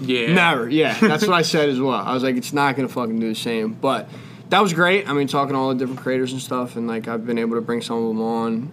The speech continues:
Speaker 2: And
Speaker 1: Yeah, it's definitely
Speaker 2: there's
Speaker 1: pretty
Speaker 2: other
Speaker 1: cool.
Speaker 2: opportunities and stuff like
Speaker 1: Especially,
Speaker 2: that,
Speaker 1: like,
Speaker 2: so.
Speaker 1: in baseball, 'cause baseball, I mean, I
Speaker 2: Mm-hmm.
Speaker 1: did never really have thought baseball has such a,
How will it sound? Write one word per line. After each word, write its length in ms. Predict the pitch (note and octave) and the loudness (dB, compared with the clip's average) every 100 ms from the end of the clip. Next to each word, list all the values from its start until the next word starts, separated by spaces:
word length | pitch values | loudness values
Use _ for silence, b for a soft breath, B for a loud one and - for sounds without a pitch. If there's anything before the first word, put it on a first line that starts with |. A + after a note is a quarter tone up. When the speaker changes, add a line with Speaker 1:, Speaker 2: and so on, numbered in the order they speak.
| - | -6
Speaker 2:
And 120 | A2+ | -2
Speaker 1:
Yeah, 180 | C3+ - | 0 -2
it's 120 | G#2+ | -2
definitely 360 | C3 C3 C3 A#2+ | -4 -2 -4 -2
Speaker 2:
there's 140 | C3 | -2
Speaker 1:
pretty 140 | A#2 | 0
Speaker 2:
other 180 | C3+ B2+ | 0 0
Speaker 1:
cool. 80 | A#2+ | 0
Speaker 2:
opportunities 460 | A#2 - B2 A#2+ A#2 | -2 -6 -8 -8 -10
and 80 | A#2+ | -10
stuff 240 | - - | -12 -10
like 80 | - | -10
Speaker 1:
Especially, 380 | - C3+ C3 D3 | -4 -4 -2 0
Speaker 2:
that, 60 | C3 | 0
Speaker 1:
like, 80 | B2 | 0
Speaker 2:
so. 40 | |
Speaker 1:
in 80 | A2+ | -2
baseball, 440 | A#2 A#2 - A#2 | -2 -4 -4 -6
'cause 160 | G#2+ A#2 | -6 -6
baseball, 420 | A#2+ B2+ - C3 | -4 -4 -2 -2
I 100 | A#2+ | 0
mean, 160 | A#2+ A#2 | 0 0
I 80 | B2 | 0
Speaker 2:
Mm-hmm. 80 | A#2+ | 0
Speaker 1:
did 140 | B2+ | -2
never 240 | B2 A#2+ | -2 -2
really 240 | A#2 A#2 A2+ | -2 -4 -4
have 100 | A2+ | -6
thought 260 | B2 A#2+ A2+ | -4 -4 -4
baseball 320 | A#2+ - A#2+ | -6 -4 -4
has 120 | A2+ | -4
such 300 | - B2 A#2+ | -6 -6 -6
a, 120 | C3+ | -6